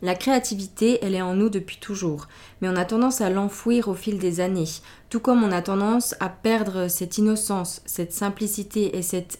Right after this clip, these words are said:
espièglerie de l'enfance. On oublie notre créativité et on grandit en pensant ne pas en avoir. Mais elle est bien là, quelque part en nous. Il y a un livre que j'ai lu, euh, il y a quelques mois et qui m'a marqué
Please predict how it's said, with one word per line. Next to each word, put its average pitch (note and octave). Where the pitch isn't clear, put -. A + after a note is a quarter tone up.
espièglerie G3
de E3+
l'enfance. F#3+
On F#3+
oublie A3+
notre G#3+
créativité F3+
et F#3+
on F#3
grandit G3
en G#3
pensant F#3+
ne G3+
pas G3+
en G3
avoir. E3
Mais A3+
elle C#4
est C#4
bien G3+
là, G#3+
quelque G3
part G#3
en F3+
nous. E3+
Il G#3+
y -
a A3
un A#3
livre D4
que A#3+
j'ai G#3+
lu, A#3+
euh, F#3
il F#3
y F3+
a F3+
quelques A#3+
mois A3
et G#3
qui G3+
m'a E3+
marqué F3